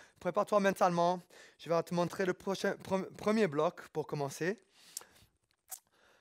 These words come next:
Si tu as besoin, c'est le moment. Bois, prépare-toi mentalement. Je vais te montrer le exo qu'on va faire. Vingt secondes de travail.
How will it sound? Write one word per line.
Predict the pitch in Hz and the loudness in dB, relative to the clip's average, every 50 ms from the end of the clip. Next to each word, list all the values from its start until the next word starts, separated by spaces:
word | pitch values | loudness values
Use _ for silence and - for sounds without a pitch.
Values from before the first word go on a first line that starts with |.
| _ _ | _ _
Si | - - 127 | -20 -12 -4
tu | 160 | -4
as | 156 | -2
besoin, | 151 160 147 151 160 170 170 | -2 -2 -2 2 4 4 4
c'est | 160 - 185 | 4 2 0
le | 170 | 2
moment. | 170 170 175 175 170 165 170 185 185 - - | 4 4 4 6 6 6 6 6 4 2 -4
Bois, | 143 - - 143 151 160 170 185 | -12 -6 0 2 6 6 6 6
prépare-toi | - - 220 214 240 233 - - 240 | 4 2 -4 -2 -2 -2 2 2 2
mentalement. | 226 220 214 - 226 196 175 143 120 110 107 - - - | 4 4 2 4 2 2 2 2 -4 -6 -8 -18 -18 -14
Je | 131 143 | -8 0
vais | 170 190 | 2 2
te | 190 - 214 | 4 4 4
montrer | 196 196 196 185 - - 208 202 196 175 - - - _ _ _ _ _ _ _ _ _ _ _ _ | 4 4 4 4 2 2 4 4 4 2 -2 -16 -20 _ _ _ _ _ _ _ _ _ _ _ _
le | - 165 175 185 202 202 190 - - _ _ _ _ _ _ _ _ - | -6 2 4 6 8 8 6 4 -2 _ _ _ _ _ _ _ _ -4
exo | - 170 170 - - 190 | -2 -2 -2 0 -2 -2
qu'on | 180 - 190 | 0 2 4
va | 175 180 170 | 4 4 2
faire. | - 151 123 113 | 2 -2 -2 -2
Vingt | 113 131 160 180 175 | 0 2 2 2 2
secondes | - - 202 - 202 196 | 2 -2 -2 0 2 0
de | 196 | 0
travail. | - - 196 190 170 180 180 180 185 202 202 | 0 2 2 6 8 8 8 8 6 4 0